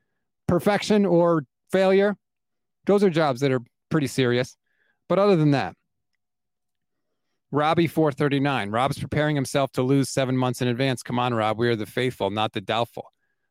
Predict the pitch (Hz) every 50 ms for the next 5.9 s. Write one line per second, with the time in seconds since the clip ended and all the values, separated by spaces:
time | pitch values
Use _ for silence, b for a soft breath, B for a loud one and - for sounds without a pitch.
0 | _ _ _ _ _ 262 247 _ _ _ _ _ _ _ _ _ _ _ _ _
1 | _ _ _ _ _ - - - 240 277 302 294 - - - _ - 180 143 127
2 | 127 180 180 180 196 226 240 233 - - - _ 190 165 170 170 160 135 151 156
3 | 175 185 - - 175 175 151 - 165 139 120 117 - 135 143 135 107 92 82 92
4 | 113 135 156 160 151 156 160 175 180 180 147 143 151 131 - 170 160 - - 160
5 | 156 156 - - 151 147 139 - - 151 147 156 139 - - 180 180 170